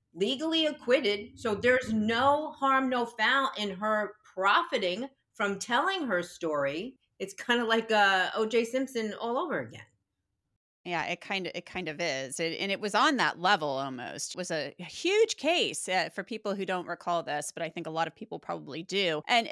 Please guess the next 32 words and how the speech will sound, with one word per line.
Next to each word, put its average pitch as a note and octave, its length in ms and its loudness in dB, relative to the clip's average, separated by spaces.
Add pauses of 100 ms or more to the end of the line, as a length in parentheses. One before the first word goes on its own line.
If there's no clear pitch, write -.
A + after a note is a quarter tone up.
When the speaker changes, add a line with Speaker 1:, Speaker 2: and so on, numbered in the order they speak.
Speaker 2:
this C4+ 320 0
docuseries, G3 840 0
it's D#3+ 140 -12
gonna G#3 160 -6
be E3+ 80 -8
three A3 340 -4
parts. - 640 -4
It's F3 220 -6
called D#3+ 500 -2
Casey G#3+ 500 -4
Anthony: F#3+ 420 -2
Where F#3 280 0
the F#3+ 80 -4
Truth F3+ 340 -6
Lies. D3 480 0
It's E3 140 -10
going G3 240 -6
to G#3 80 -8
come G3 220 -6
out F3 260 4
on D3+ 240 -4
Peacock D#3+ 720 -2
later F#3 300 0
this E3+ 260 -4
month. D#3 500 -2
And F3+ 400 -2
there's G3 220 -4
so C#4+ 260 0
much C4 280 0
backlash E3 560 0
against D#3 340 -6
this D3+ 340 -6